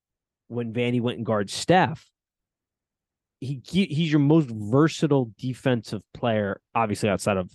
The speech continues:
like, LeBron, but you wanna keep, he gives you the most options there. Um, but that's gonna be a very fascinating series. Anthony Davis is obviously the key to that series.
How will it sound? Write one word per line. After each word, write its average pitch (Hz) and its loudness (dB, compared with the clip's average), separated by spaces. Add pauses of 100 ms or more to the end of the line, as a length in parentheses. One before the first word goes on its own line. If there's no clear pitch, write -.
like, 101 -10
LeBron, 98 -2
but 107 -4
you 113 0
wanna 113 4
keep, - -12 (1080)
he 202 4
gives 185 4
you 170 8
the 143 6
most 127 4
options 92 -4
there. - -12 (380)
Um, 107 -2
but 123 -6
that's 185 4
gonna 202 2
be 180 6
a 143 4
very 135 4
fascinating 127 0
series. 113 -2
Anthony 139 0
Davis 117 -2
is 107 -10 (720)
obviously 131 0
the 104 0
key - 2
to 110 4
that 104 2
series. 104 -4